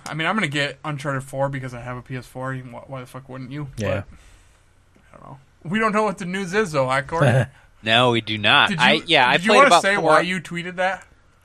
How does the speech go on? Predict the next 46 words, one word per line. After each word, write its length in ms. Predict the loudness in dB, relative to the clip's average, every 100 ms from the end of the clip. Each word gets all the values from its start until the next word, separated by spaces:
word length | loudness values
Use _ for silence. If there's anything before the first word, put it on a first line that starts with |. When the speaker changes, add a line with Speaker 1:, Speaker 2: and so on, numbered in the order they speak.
| _
Speaker 3:
Yeah, 180 | -6 -4
that 80 | -4
was 120 | -6
me. 240 | -8 -8 -12 -20 _ _
Speaker 1:
Yeah, 140 | -12 -8
but 160 | -4
why 240 | 0 0 0
did 180 | -2
you 100 | -6
tweet 260 | -8 -10 -8
that 180 | -10 -10
one? 160 | -18 -20 _ _ _ _ _ _ _ _
Speaker 3:
'Cause 180 | 2 6
I 120 | 6
saw 340 | 6 6 8 6
it 20 |
and 80 | 6
I 80 | 2
was 100 | 4
like, 140 | 2 2
"Oh, 140 | 0
this 160 | 0 0
will 80 |
be 80 | 0
a 40 | 2
good 160 | 2
nib-, 280 | 0 -4 -6
nibble 260 | -4 -2 4
bit." 160 | 4 6
And 60 |
then 60 | 4
I'm 80 | 2
thinking 240 | 2 2 6
about 340 | 8 8 6
it. 40 | 4
I'm 80 |
like, 340 | 2 2 0 -6 -6 -6
Speaker 1:
<laughs> 140 | 0
Speaker 3:
"Why 200 | 6 6
is 340 | 6 2 -2
news 600 | -4 0 2 2 0 0 4
that 180 | 6
is 100 | 4
coming 560 | 0 0 2 2 -2 -4
news?" 640 | 0 0 -2 -6 -8 -10 -8
Speaker 1:
Right. 300 | -6 -6